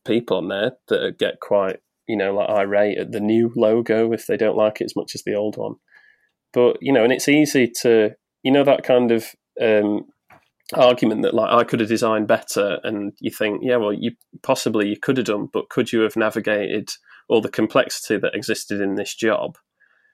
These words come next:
in order to get where we got to? Like, could you get ev-, all the stakeholders to buy in? Could you get it through all the kind of various hurdles it's gotta jump first?" That's why, uh, yeah, I try, I try not to be too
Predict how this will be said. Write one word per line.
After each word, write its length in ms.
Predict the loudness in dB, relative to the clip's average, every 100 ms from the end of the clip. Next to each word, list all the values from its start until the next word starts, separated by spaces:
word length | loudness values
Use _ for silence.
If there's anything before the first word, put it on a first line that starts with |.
| _ -2
in 120 | 2
order 180 | 4 2
to 140 | -2 0
get 240 | 2 4
where 160 | 2 2
we 100 | 2
got 240 | 0 0
to? 220 | -6 -6
Like, 260 | -2 -2 -2
could 180 | -4 -4
you 80 | 0
get 240 | 2 2
ev-, 160 | -2 -2
all 160 | -2
the 60 | -2
stakeholders 640 | -2 -2 0 0 0 -2 -6
to 100 | -2
buy 220 | 0 0
in? 220 | 0 -2
Could 220 | -4 -8 -8
you 80 |
get 240 | -2 0 0
it 160 | -4 -10
through 400 | -6 0 2 4
all 180 | 4 2
the 100 | -2
kind 300 | -2 -2 -2
of 140 | -4 -10 -16
various 500 | -2 0 2 0 0
hurdles 420 | 2 2 -2 -6
it's 120 | -8
gotta 200 | -6 -6
jump 380 | -2 -2 -2 -6
first?" 640 | -4 -2 -2 -6 -12 -16 -20 _ -20 _ _ _ _
That's 300 | -4 -4 -2
why, 340 | 0 2 0
uh, 260 | 0 0 -4 -4
yeah, 160 | -6 -8
I 160 | -10
try, 280 | -8 -2 -2 -4 _ _ _ _ -10
I 60 | -8
try 640 | -4 2 4 6 4 2 0
not 280 | -2 -2 -4
to 100 | -2
be 240 | 0 0
too 380 | -2 -2 -2